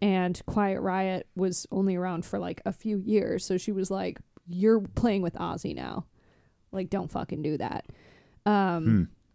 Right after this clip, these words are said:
Speaker 1: so I wouldn't be surprised if she did the same thing with Rob. But yeah, so anyways, Rob Trujillo, let's talk about all of his fucking bands he's been in. He played with,
Speaker 2: <laughs>
Speaker 1: uh, Jerry Cantrell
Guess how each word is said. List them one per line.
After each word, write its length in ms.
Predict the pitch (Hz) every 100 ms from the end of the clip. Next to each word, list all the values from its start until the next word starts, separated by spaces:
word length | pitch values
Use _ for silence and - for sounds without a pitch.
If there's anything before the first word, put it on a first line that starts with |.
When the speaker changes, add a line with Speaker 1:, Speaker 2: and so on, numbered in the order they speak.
| _ _ -
Speaker 1:
so 120 | -
I 40 | 262
wouldn't 160 | 302
be 100 | 269
surprised 340 | 208 233 214 196
if 80 |
she 160 | 180 208
did 140 | 185
the 80 | 180
same 180 | - 190
thing 160 | 180 180
with 140 | -
Rob. 280 | 185 156 -
But 180 | 285 311 339
yeah, 240 | 403 294 -
so 160 | 339
anyways, 420 | 392 427 226 254 -
Rob 220 | - 359 339
Trujillo, 340 | 370 392 269
let's 200 | 233 -
talk 180 | 320 294
about 160 | 294
all 160 | 285 285
of 80 | 226
his 260 | 262 370
fucking 320 | - 214 - 220
bands 280 | 214 202
he's 180 | 208 196
been 180 | - -
in. 100 | 247 - - - -
He 100 | 302
played 260 | 339 339
with, 240 | 311 285 -
Speaker 2:
<laughs> 20 |
Speaker 1:
uh, 400 | 262 240 233 220
Jerry 340 | 185 269 277
Cantrell 720 | 247 277 262 277 247 240 240